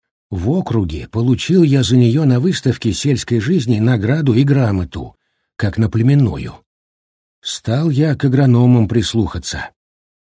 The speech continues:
Начал за землёй ходить, как за хворой бабой. Кукуруза у меня первая в хуторе, урожай лучше всех. Я и зерно протравливал, и снегозадержание делал.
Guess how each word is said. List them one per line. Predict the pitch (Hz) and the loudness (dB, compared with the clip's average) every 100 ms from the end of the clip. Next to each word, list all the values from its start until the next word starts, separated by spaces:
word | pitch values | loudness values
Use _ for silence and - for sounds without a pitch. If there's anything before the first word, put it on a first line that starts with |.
| _ _ _ | _ _ _
Начал | 85 104 120 127 120 92 _ - | -4 -2 -2 0 -2 -4 _ -8
за | 92 | -2
землёй | 107 110 104 127 | 0 2 2 2
ходить, | 131 120 117 110 85 | 2 0 0 0 0
как | 113 90 | -4 -2
за | 113 | -2
хворой | 98 120 107 | -2 -2 0
бабой. | 92 87 67 - - _ _ _ _ _ _ - | -2 -4 -8 -16 -20 _ _ _ _ _ _ -12
Кукуруза | - - 160 170 226 160 | -8 0 2 2 2 4
у | 170 | 4
меня | 151 135 123 | 6 4 2
первая | - 143 147 139 | 2 2 4 2
в | 127 | 2
хуторе, | - 117 104 80 | -2 -2 -2 -6
урожай | 80 113 120 95 135 | -4 -2 -2 0 2
лучше | 131 127 127 | 2 2 0
всех. | 113 - 117 90 - _ _ _ _ _ | -4 -4 -6 -8 -12 _ _ _ _ _
Я | 80 107 | -10 -2
и | 131 | 0
зерно | 104 123 104 123 123 | 2 2 2 2 0
протравливал, | 143 135 131 139 131 131 135 123 80 _ _ | 0 0 0 2 2 2 2 0 -2 _ _
и | 104 | -6
снегозадержание | 98 113 120 104 113 117 98 113 143 135 135 127 | -2 0 0 2 2 2 0 0 2 4 4 4
делал. | 120 131 120 117 95 | 4 4 4 0 -2